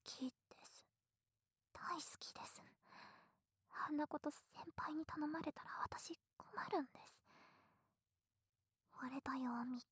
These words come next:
ですし、ダメって言っても絶対諦めないじゃないですか。だから困ります。私そこそこちょろいんで。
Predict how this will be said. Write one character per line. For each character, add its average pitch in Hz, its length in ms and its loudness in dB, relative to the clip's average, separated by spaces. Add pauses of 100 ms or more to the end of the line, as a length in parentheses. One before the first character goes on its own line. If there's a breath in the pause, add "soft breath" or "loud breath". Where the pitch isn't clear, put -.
で - 160 -12
す - 140 -10
し、 - 200 -8 (1040 loud breath)
ダ - 140 -4
メ 294 120 0
っ - 40 2
て - 120 -14
言 240 100 4
っ - 100 -4
て - 100 -2
も 208 140 4 (380 loud breath)
絶 339 220 2
対 - 100 -4
諦 392 180 2 (360)
め 359 60 6
な 285 60 4
い 294 40 2
じ 330 80 4
ゃ - 20 -2
な 277 160 2
い 285 60 -4
で 285 120 -8
す - 120 -6
か。 - 80 -12 (1500)
だ - 160 -4
か - 140 -2
ら 247 100 -8 (120)
困 285 280 -2
り 311 100 -2
ま 302 180 -2
す。 - 140 -16 (800 loud breath)
私 302 380 -2
そ - 240 -10
こ 320 120 -2
そ - 120 4
こ 302 100 0
ち - 140 -2
ょ 285 60 4
ろ 285 120 4
い 285 100 4
ん 247 100 0
で。 - 80 -8